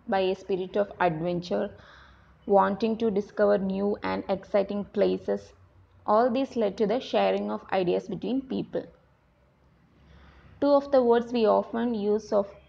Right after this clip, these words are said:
for our country are India and Bharat. The word, the word India comes from the Indus called Sindhu in Sanskrit. So this is one of the important point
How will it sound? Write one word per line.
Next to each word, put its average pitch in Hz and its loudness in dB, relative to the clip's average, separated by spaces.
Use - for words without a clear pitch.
for 202 6
our 202 6
country 196 -2
are 190 2
India 196 -2
and 277 -4
Bharat. - 0
The 220 8
word, 247 6
the 220 6
word 247 6
India 226 4
comes 233 -4
from 220 -4
the 220 0
Indus 208 -2
called 220 2
Sindhu 240 0
in 226 -2
Sanskrit. 175 -6
So 208 -6
this 196 -6
is 220 -4
one 196 -2
of 202 -6
the 202 -6
important 190 -6
point 196 -4